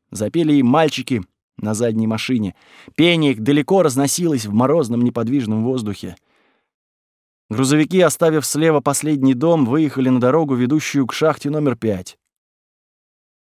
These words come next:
Серёжка, сидя прижатый к задней стенке грузовика, жадно вбирал ноздрями морозный воздух. Вот грузовики уже миновали отворот на Выселке, скоро они должны были пересечь балку.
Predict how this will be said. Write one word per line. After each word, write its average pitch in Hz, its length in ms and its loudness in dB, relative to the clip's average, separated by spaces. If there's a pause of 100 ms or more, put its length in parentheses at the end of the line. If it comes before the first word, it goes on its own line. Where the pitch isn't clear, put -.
(100)
Серёжка, 151 500 2
сидя 151 280 -2
прижатый 139 520 0
к 113 80 -4
задней 135 320 2
стенке 143 380 -4
грузовика, 117 640 0 (420)
жадно 143 420 0
вбирал 123 380 0
ноздрями 127 520 -2
морозный 117 480 0
воздух. 107 540 -4 (880)
Вот 143 180 2
грузовики 156 480 2
уже 160 180 2
миновали 156 480 4
отворот 131 520 0
на 127 160 0
Выселке, 143 640 -2 (200)
скоро 160 320 -2
они 143 120 2
должны 131 340 0
были 139 160 2
пересечь 127 520 -2
балку. 135 520 2